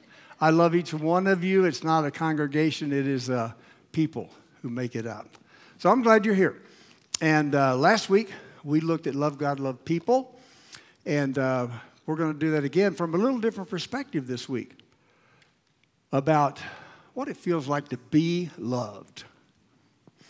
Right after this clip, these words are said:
Have you ever been loved well? Uh, what does it feel like when somebody loves you? Wow. I tell you what, in middle school, <laughs> that just fires your rockets exactly.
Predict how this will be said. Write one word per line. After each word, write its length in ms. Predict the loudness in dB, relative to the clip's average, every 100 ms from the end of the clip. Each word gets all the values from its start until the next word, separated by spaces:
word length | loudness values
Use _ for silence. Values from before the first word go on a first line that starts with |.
| _ _
Have 160 | -4 -2
you 140 | -2
ever 140 | -4 -2
been 220 | -2 -2
loved 320 | -2 -4 -6
well? 440 | -4 -4 -4 -6 -12 -20 _ _ _ _ _ _ _ _ _
Uh, 480 | -8 -6 -6 -10 -14 -20 _ _ _ _ _ _ _ _
what 160 | 0
does 160 | 0 2
it 140 | 0
feel 320 | 2 4 6 4
like 300 | 0 -4 -8
when 120 | -6
somebody 460 | -4 -4 -6 -8
loves 420 | -10 -12 -12 -12 -14
you? 140 | -16 -20 -20 _ _ _ _ _ _
Wow. 340 | -12 -10 -8 -12 -20 _ _ _ _ _ -8
I 60 |
tell 180 | 0 4
you 140 | 6
what, 160 | 4 2
in 120 | 0
middle 240 | 2 2 0
school, 480 | -2 0 0 -2 -8 _ _
<laughs> 360 | _ _ -14 -2
that 120 | -2
just 240 | 0 -4 -2
fires 260 | -2 0
your 120 | -2
rockets 420 | -2 -4 -2 -6 -6
exactly. 680 | -6 -6 -6 -8 -10 -10